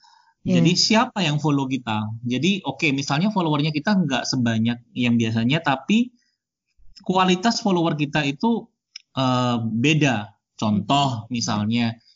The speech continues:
Speaker 2: sebelum microblog bahkan followerku cuma dua ribuan gitu kan.
Speaker 1: Iya, iya.
Speaker 2: Nah, tapi yang follow aku itu memang, eh, kategorinya business owner kebanyakan. Karena memang itu klien-klien kami selama enam tahun.
Speaker 1: Ah,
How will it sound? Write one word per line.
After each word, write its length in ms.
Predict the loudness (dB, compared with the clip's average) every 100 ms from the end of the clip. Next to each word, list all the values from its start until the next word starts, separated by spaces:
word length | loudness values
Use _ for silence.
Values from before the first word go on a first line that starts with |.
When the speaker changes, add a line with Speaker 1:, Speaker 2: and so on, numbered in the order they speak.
| _ _
Speaker 2:
sebelum 400 | -6 -2 0 2
microblog 640 | 2 0 0 0 0 0 -2
bahkan 240 | 0 0
followerku 400 | 0 -2 -2 -4
cuma 240 | -2 0
dua 240 | 0 0 0
ribuan 400 | 0 2 2 2
gitu 240 | -2 -6
kan. 240 | -6 -6 -8
Speaker 1:
Iya, 280 | 0 4 6
iya. 240 | 6 6 4
Speaker 2:
Nah, 140 | 2 -2
tapi 400 | -8 -6 0 2
yang 80 |
follow 240 | 4 2 2
aku 320 | 0 0 -2
itu 160 | 2 2
memang, 480 | 4 4 2 0
eh, 320 | -2 0 0 0
kategorinya 480 | -2 -2 0 2 2
business 320 | 2 2 0 0
owner 320 | 2 4 2 0
kebanyakan. 680 | 0 2 2 0 0 0 2
Karena 180 | 0 0
memang 280 | 2 0
itu 240 | 0 -2 -2
klien-klien 640 | 2 2 2 2 2 2
kami 320 | 0 2 2
selama 320 | 0 0 2 2
enam 160 | 0
tahun. 340 | 2 4 4 2
Speaker 1:
Ah, 400 | 0 0 0